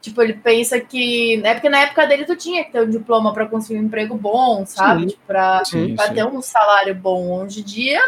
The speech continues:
Speaker 1: muita gente vive só sendo autônomo, né? Tipo,
Speaker 2: Sim,
Speaker 1: a maioria.
Speaker 2: lógico.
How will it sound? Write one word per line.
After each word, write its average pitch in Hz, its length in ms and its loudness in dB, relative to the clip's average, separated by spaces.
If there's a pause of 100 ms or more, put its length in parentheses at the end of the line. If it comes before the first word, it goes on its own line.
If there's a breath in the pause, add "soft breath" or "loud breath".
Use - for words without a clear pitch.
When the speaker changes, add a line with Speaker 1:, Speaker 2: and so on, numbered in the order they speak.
(960)
Speaker 1:
muita 285 320 -4
gente 262 340 -10
vive 262 280 -6
só 392 320 2
sendo 330 240 0
autônomo, 233 520 0
né? 185 220 -8
Tipo, - 160 -20 (140)
Speaker 2:
Sim, - 180 -4
Speaker 1:
a 190 40 2
maioria. 254 480 4
Speaker 2:
lógico. - 120 -14